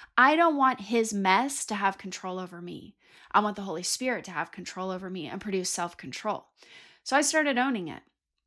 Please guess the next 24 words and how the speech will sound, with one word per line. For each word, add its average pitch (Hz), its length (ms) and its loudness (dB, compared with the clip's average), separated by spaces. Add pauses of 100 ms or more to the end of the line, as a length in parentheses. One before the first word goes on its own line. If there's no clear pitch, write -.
(400)
If 202 120 -2
I 214 80 10
responded 220 500 0
out 190 160 0
of 180 100 -8
emotion, 185 680 -4
even 196 180 -6
though 180 300 0 (120)
he - 160 -8
caused 170 400 -2
it, 202 340 0
all 175 160 4
the 220 100 2
stuff, - 320 4
right? 180 160 6
All 135 60 4
right, 165 160 6
we 208 100 6
already 220 200 8
covered 190 300 2
that. - 180 -8 (540)
I 180 100 -2
would 190 120 0
apologize. 214 1000 -2